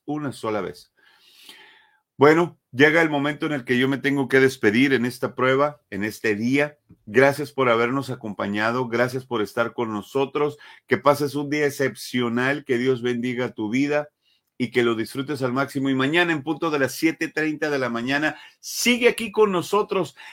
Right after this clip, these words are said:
en lo que es y será el programa Conciencia al Corazón, en donde vamos a estar compartiendo tanto tú como yo experiencias que realmente nos van a llevar a transformar y a cambiar nuestra vida y nuestra manera de ser,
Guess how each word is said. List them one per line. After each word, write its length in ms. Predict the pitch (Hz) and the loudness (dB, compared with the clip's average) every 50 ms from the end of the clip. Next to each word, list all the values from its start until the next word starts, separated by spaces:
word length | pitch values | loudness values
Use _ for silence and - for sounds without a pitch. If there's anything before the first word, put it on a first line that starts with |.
| - _ - | -14 _ 2
en 160 | 147 143 143 | 4 6 8
lo 160 | 143 139 127 | 8 6 6
que 240 | - 139 135 131 - | 6 6 6 6 6
es 380 | - 185 208 214 208 - - - | 6 8 8 8 6 4 -4 -8
y 140 | - 165 156 | -6 -6 -6
será 500 | 135 - 156 143 139 151 165 175 185 - - | -2 0 0 4 4 6 6 6 4 2 2
el 240 | 156 147 143 139 131 | 2 2 2 2 0
programa 800 | 131 135 135 135 135 127 139 156 175 185 185 190 190 190 180 - _ _ _ | 2 2 4 4 4 4 4 4 6 6 4 4 2 -2 -4 -6 _ _ _
Conciencia 1160 | - 226 262 294 311 247 - _ _ _ _ _ _ - - - - 175 180 185 175 - 180 165 | 0 2 2 2 0 -4 -10 _ _ _ _ _ _ -20 -16 -4 0 2 2 2 2 0 -2 -2
al 120 | 147 123 | -2 -2
Corazón, 480 | 143 139 131 123 131 - 151 160 156 - - - - - _ | -2 -2 -2 -2 -2 -2 -2 -2 -4 -6 -12 -20 -20 -16 _
en 160 | - 123 123 | -10 -8 -6
donde 220 | 127 131 131 131 | -4 -4 -2 -2
vamos 280 | 127 139 151 170 170 135 | 0 0 0 0 -2 -6
a 40 | 143 | -8
estar 240 | 131 - 147 143 139 | -6 -6 -6 -6 -6
compartiendo 680 | - 151 139 131 139 123 131 - 139 135 135 127 - | -8 -10 -6 -6 -6 -6 -4 -4 -4 -4 -4 -6 -8
tanto 320 | - 117 107 104 113 104 | -8 -10 -10 -10 -10 -10
tú 180 | - - 175 180 | -6 -6 -8 -6
como 300 | - 165 143 123 107 101 | -8 -10 -10 -8 -8 -6
yo 300 | 107 131 147 160 147 - _ _ _ _ _ _ _ _ _ _ _ _ - | -4 -2 -2 -4 -4 -8 _ _ _ _ _ _ _ _ _ _ _ _ -4
experiencias 1300 | 151 147 135 - - - 156 147 147 156 170 180 202 196 185 - - 196 196 196 196 190 - - - - _ _ _ _ _ _ _ | -4 -4 -4 -10 -10 -6 -4 -2 0 2 2 2 2 0 -2 -2 0 2 2 2 0 -2 -6 -14 -20 -20 _ _ _ _ _ _ _
que 260 | _ 135 123 123 123 | _ -2 0 0 -2
realmente 760 | 117 110 120 151 175 175 170 160 156 160 165 165 151 - 151 | -4 -4 -2 0 2 2 2 0 -2 -4 -4 -4 -6 -6 -6
nos 180 | 135 123 117 110 | -4 -4 -6 -6
van 180 | 110 123 131 | -6 -6 -4
a 60 | 131 131 | -4 -4
llevar 480 | 123 110 107 113 120 127 131 131 - - | -4 -2 0 0 0 0 -2 -6 -6 -6
a 160 | 127 110 - | -6 -6 -4
transformar 920 | - 113 113 110 104 - - 117 113 113 107 110 113 120 131 147 151 139 - | -4 -4 -4 -4 -6 -8 -6 -6 -4 -4 -4 -6 -4 -4 -4 -4 -4 -8 -10
y 140 | 131 127 | -10 -8
a 100 | 117 98 | -8 -8
cambiar 480 | - - 107 101 101 107 120 123 123 123 | -8 -10 -8 -8 -6 -6 -6 -6 -6 -6
nuestra 420 | 127 120 113 104 - - 107 104 | -8 -10 -12 -14 -12 -8 -6 -4
vida 280 | 101 110 139 151 139 123 | -2 -2 -2 -2 -2 -2
y 20 | |
nuestra 320 | 98 90 87 - - - 92 | -4 -6 -8 -12 -10 -10 -8
manera 400 | 90 92 92 104 120 127 131 120 | -6 -6 -4 -4 -2 -2 -2 -4
de 140 | 98 90 - | -4 -6 -8
ser, 320 | - 127 131 135 131 - | -6 -4 -4 -4 -4 -6